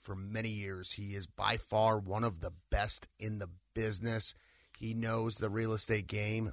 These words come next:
like the back of his hand. So anybody out there looking for any real estate questions, if you're looking at buying, selling, upsizing, downsizing, first-time home buyer, looking for something on land, looking for a ten thirty-one exchange, whatever that may be,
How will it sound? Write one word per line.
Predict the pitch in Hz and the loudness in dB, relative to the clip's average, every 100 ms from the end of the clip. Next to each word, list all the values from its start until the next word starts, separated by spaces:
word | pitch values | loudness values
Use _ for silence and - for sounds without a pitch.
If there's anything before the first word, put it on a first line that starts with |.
| - | -6
like | 95 | -10
the | 98 | -10
back | 90 92 95 95 | -10 -6 -4 -2
of | |
his | 101 95 | 0 0
hand. | 92 90 85 85 | 0 -6 -10 -10
So | - 90 | -6 -4
anybody | 101 127 135 131 | 0 2 2 6
out | 127 131 | 6 6
there | 139 | 4
looking | 127 117 117 127 | 4 2 -2 -2
for | 110 113 104 - - _ - | -2 -2 -4 -8 -20 _ 6
any | 190 180 | 8 8
real | 143 143 | 8 6
estate | 120 - 113 | 6 4 2
questions, | - 107 104 - 120 120 | 0 0 2 2 4 2
if | 104 | 0
you're | 110 | 0
looking | 123 120 | 2 0
at | 104 85 | -2 -2
buying, | 104 107 117 120 120 | 2 4 4 2 2
selling, | 110 - - 110 120 120 - - | 2 2 4 2 2 0 -2 -2
upsizing, | - - 120 117 110 110 90 | 2 4 4 4 2 0 -4
downsizing, | - 104 117 113 113 117 117 107 | -4 -2 2 4 4 2 2 -2
first-time | 107 110 - 107 | -2 0 0 0
home | 104 117 | 0 2
buyer, | 113 113 117 117 - - _ - | 4 6 6 2 -2 -20 _ 0
looking | 135 151 | 2 4
for | 123 | 4
something | - 139 135 | 4 6 4
on | 131 123 | 4 4
land, | 117 120 127 127 117 | 4 4 4 4 2
looking | 101 117 120 | 0 -2 0
for | 104 120 | 2 2
a | |
ten | - 120 | 2 0
thirty-one | 113 127 123 120 | 4 4 6 4
exchange, | 113 - 120 120 | 2 2 2 4
whatever | 110 113 123 | 4 4 6
that | 127 117 | 6 6
may | 117 117 | 4 2
be, | 127 123 120 | 4 4 4